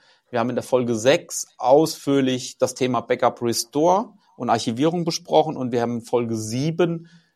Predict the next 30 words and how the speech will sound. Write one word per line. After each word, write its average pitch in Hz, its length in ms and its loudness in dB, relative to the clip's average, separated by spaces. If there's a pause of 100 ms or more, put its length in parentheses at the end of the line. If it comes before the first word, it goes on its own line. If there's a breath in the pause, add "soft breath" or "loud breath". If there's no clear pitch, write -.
(200 soft breath)
auch 135 240 6
noch 135 220 -2
mal 127 180 2
über 117 160 2
Dokumentenlängung 110 720 -6
gesprochen. 104 440 -18 (800)
Vier - 800 0
und 143 120 6
sechs 160 320 2
sind 143 120 -2
schon 139 140 -4
ein 127 60 -6
paar 127 160 4
Tage 120 280 2
her, 139 360 0
aber 120 220 4
hier, 123 340 -2
wir 123 100 0
reden 123 160 -2
über 117 100 -2
die 113 60 -2
neuntausend 113 420 -4
eins, 135 300 -4
wir 117 100 -2
reden 117 140 -2
über 113 100 -4
die 113 80 -2
zwanzig 113 300 -8
fünfzehner 117 460 -4
Version, 110 420 -6